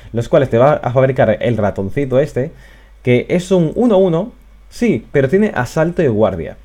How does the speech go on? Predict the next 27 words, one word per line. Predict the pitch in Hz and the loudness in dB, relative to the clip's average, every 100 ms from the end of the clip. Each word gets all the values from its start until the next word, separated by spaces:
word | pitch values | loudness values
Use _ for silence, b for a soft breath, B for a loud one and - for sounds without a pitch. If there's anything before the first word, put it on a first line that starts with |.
| - - | -16 -2
La | 165 | 0
guardia | 185 220 214 | 2 2 2
te | 202 | 0
importa | 190 196 196 | 0 0 0
un | 180 | -2
poquito | 160 - 170 - - 170 | -6 -10 -14 -10 -4 -2
menos, | 143 110 - - - - - | -2 -4 -6 -12 -20 -20 -10
bastante | 101 101 185 127 92 | -8 2 2 2 -4
menos, | 90 92 | -6 -6
ma-, | 95 - | -6 -6
para | 98 107 | -2 -2
ser | 98 117 110 | 0 -2 0
más | 107 | -2
concreto. | 107 101 95 80 85 B B B | -4 -4 -6 -6 -12 B B B
Lo | 131 156 | 0 2
que | 175 | 4
importa | 185 190 | 4 2
es | 190 | 0
que | 170 | 0
es | 160 | -2
un | 160 165 | -2 -2
bicho | 170 120 | -2 -2
con | 110 107 | -2 -2
asalto, | 98 151 131 135 156 B B | 2 2 2 -4 -6 B B
el | 156 151 - | -2 -2 2
cual | 196 190 180 | 4 4 2
puede | 180 175 156 | 0 0 0